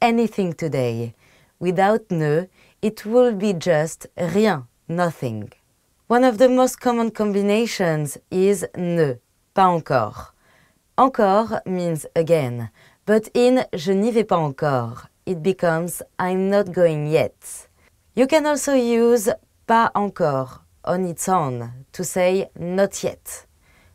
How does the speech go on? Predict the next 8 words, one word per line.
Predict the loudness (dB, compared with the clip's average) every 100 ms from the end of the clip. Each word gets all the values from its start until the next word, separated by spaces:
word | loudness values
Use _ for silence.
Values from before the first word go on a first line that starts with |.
| _
For | 0 2
example, | 2 0 -2 0 0 -2 -8 _
tu | 0 0
es |
prête? | 2 0 0 -6 -16 _ _ _ -2
Are | 2
you | 4 4
ready? | 4 4 2 -4